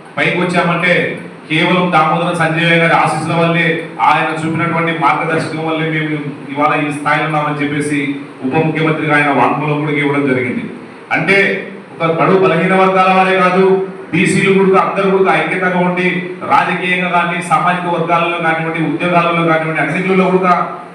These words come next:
సమాంతరంగా పైకి రావాలని ఒక నీతి నిజాయితీతో పనిచేసినటువంటి వ్యక్తి దామోదరం సంజయ్ అని చెప్పేసి తెలియజేస్తున్నాను.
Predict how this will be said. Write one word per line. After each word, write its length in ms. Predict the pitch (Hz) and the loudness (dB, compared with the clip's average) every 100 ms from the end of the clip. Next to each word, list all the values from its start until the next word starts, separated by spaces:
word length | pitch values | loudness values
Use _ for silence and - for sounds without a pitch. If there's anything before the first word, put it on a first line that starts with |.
| - | -2
సమాంతరంగా 1080 | 147 143 151 175 175 175 180 165 - - - | 0 2 0 0 0 2 2 0 -2 -8 -6
పైకి 260 | 143 - 190 | -2 0 2
రావాలని 600 | 175 170 175 175 175 170 | 2 4 2 0 -4 -4
ఒక 140 | 160 147 | -4 -4
నీతి 280 | 185 190 | -4 -2
నిజాయితీతో 380 | 185 180 180 180 | -2 2 2 2
పనిచేసినటువంటి 640 | 180 165 160 165 170 165 160 | 0 -2 -2 -2 -2 0 0
వ్యక్తి 420 | 151 156 160 160 | 0 -2 -2 -2
దామోదరం 400 | 139 151 156 151 | 0 0 0 0
సంజయ్ 240 | 143 147 | 0 0
అని 140 | 147 147 | 0 0
చెప్పేసి 440 | 143 143 143 143 | 0 -2 -2 -2
తెలియజేస్తున్నాను. 760 | 139 131 131 131 127 104 92 | -2 0 2 2 0 -2 -4